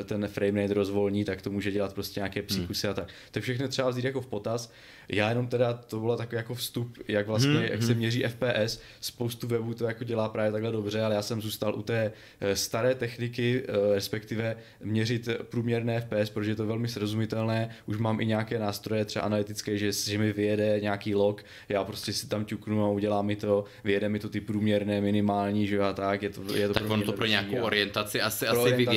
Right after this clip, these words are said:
Speaker 2: většiny
Speaker 1: pro
Speaker 2: lidí
Speaker 1: orientaci
Speaker 2: stačí,
Speaker 1: stačí,
Speaker 2: že jo?
Speaker 1: no, tak
Speaker 2: Jako
Speaker 1: přesně, přesně.
Speaker 2: většina si diváků
Speaker 1: Tak, tak.
Speaker 2: prostě si neprohlíží nějaký graf nebo to.
Speaker 1: Tak.
Speaker 2: A mož-, možná, možná ře-,
Speaker 1: No.
Speaker 2: možná řekni, co, co bys jako potřeboval, nebo,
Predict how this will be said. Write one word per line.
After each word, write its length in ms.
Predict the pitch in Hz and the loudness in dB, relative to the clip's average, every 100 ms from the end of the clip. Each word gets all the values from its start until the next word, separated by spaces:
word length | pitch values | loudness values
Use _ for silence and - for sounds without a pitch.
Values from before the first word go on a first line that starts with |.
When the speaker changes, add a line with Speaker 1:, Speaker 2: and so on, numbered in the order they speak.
| 104 | 2
Speaker 2:
většiny 300 | 120 117 113 | 2 2 2
Speaker 1:
pro 80 | |
Speaker 2:
lidí 80 | 104 | 4
Speaker 1:
orientaci 340 | 113 113 110 92 | 2 0 0 -2
Speaker 2:
stačí, 240 | 123 - | 0 -2
Speaker 1:
stačí, 200 | 95 92 | 0 0
Speaker 2:
že 80 | 95 | 0
jo? 160 | 95 92 | 0 0
Speaker 1:
no, 240 | 90 95 104 | 0 -2 0
tak 140 | 92 | 0
Speaker 2:
Jako 140 | 92 | 0
Speaker 1:
přesně, 300 | 104 104 98 98 | 2 4 4 0
přesně. 100 | 98 | 2
Speaker 2:
většina 500 | 104 - 104 104 98 | 2 2 0 0 -2
si 180 | - | -4
diváků 440 | 101 92 95 90 107 | -4 2 2 2 -2
Speaker 1:
Tak, 280 | 90 90 - | -4 -4 -6
tak. 180 | 85 | -6
Speaker 2:
prostě 300 | 87 87 - 90 - | -4 -4 -4 -6 -8
si 200 | - 107 | -6 0
neprohlíží 540 | 90 - 90 92 90 | 0 0 0 0 0
nějaký 380 | 95 92 87 95 | 2 2 2 -2
graf 400 | 90 87 87 - | -2 -2 -2 -4
nebo 240 | 87 85 85 | -8 -6 -6
to. 280 | - 80 - | -6 -8 -6
Speaker 1:
Tak. 180 | - 90 - | -6 -6 -2
Speaker 2:
A 60 | |
mož-, 240 | 98 107 143 | 2 2 2
možná, 340 | 135 110 135 | 2 2 0
možná 380 | 131 113 135 131 | 0 0 0 0
ře-, 220 | 127 - | 2 0
Speaker 1:
No. 80 | 107 | 0
Speaker 2:
možná 300 | 107 127 127 | 0 2 0
řekni, 300 | 123 - 123 | 0 -2 -2
co, 200 | - 110 | 0 -2
co 160 | 104 107 | -2 -4
bys 200 | 104 107 | -2 -2
jako 200 | 98 107 | -4 -4
potřeboval, 800 | 107 98 - 101 104 101 98 | -4 -2 0 2 2 2 2
nebo, 300 | 98 95 104 | 2 0 0